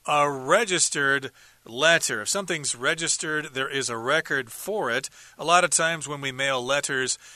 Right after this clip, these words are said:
we might just put the stamp on it and stick it in the mailbox. And, uh, we don't really know for sure if it's going to get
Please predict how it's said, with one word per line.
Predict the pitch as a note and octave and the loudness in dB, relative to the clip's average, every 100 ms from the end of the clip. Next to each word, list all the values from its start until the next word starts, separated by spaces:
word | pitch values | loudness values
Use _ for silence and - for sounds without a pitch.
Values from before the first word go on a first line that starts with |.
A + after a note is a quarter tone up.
| - | -20
we | - C3+ | -12 -8
might | C#3 C#3+ | -2 0
just | C3+ C3 - | 0 -4 -4
put | C#3+ B2+ | -6 -4
the | B2+ A#2 | -6 -2
stamp | - - C3 C3 | -2 -2 -4 -6
on | A#2 B2+ B2+ | -6 -4 -4
it | C3 - | -6 -8
and | A#2+ | -4
stick | - C#3+ C3 | -4 -4 -8
it | C#3 | -10
in | C3 | -12
the | A#2 | -10
mailbox. | A#2+ B2+ A#2+ A#2+ A#2 - - - - - - | -4 -4 -2 -2 -2 -2 -6 -10 -20 -20 -10
And, | B2 B2 A#2+ A#2+ | -4 -4 -2 -4
uh, | A#2 | -4
we | A#2+ | -4
don't | C#3 F#3+ | -4 -4
really | E3+ D#3+ | -4 -4
know | D3 D#3 | -4 -4
for | C3+ | -4
sure | A2+ - D#3+ D#3+ | -2 -2 -2 -4
if | |
it's | C#3 - | -4 -6
going | C#3 C3+ | -4 -6
to | A#2+ | -6
get | A2 C3 | -6 -4